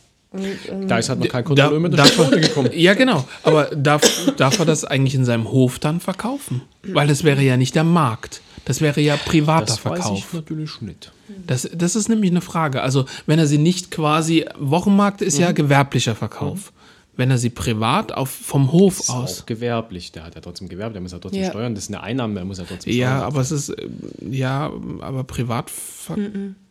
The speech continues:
Speaker 1: Es ist, ähm, der
Speaker 2: Ver-
Speaker 1: hat das angemeldet, das Geschäft, und dann ist es, ähm, nicht mehr privat.
Speaker 3: Okay.
Speaker 2: Wenn er, wenn er Erwerbslandwirt ist, dann ist das sein Gewerbe.
Speaker 3: Ja gut, okay, natürlich, dann ist es sein Gewerbe, klar, aber da wäre halt die Frage, dürfte das dann von seinem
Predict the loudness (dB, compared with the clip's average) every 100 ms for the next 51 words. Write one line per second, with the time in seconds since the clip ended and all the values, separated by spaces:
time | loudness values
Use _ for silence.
0 | _ _ _ -8 -6 -6 -8 -8 -8 -8
1 | -6 -4 -4 -6 -6 -4 -2 -2 -4 -6
2 | -8 -10 -8 -8 -8 -10 -10 -8 -8 -8
3 | -10 -8 -8 -6 -8 -8 -8 -10 -8 -8
4 | -6 -6 -2 -2 4 4 4 0 -2 -2
5 | -4 -4 -4 -6 -4 -4 -4 -4 -4 -4
6 | -6 -6 -6 -6 -6 -10 -14 -16 -12 -10
7 | -8 -8 -6 0 2 4 2 2 2 4
8 | 4 4 4 6 8 6 4 2 2 0
9 | 0 0 0 0 -4 -4 -4 -2 -4 -6
10 | -10 -12 -12 -4 -4 0 0 0 -2 -4
11 | -4 -2 -2 -2 -2 -4 -2 -4 -2 -4
12 | -2 -4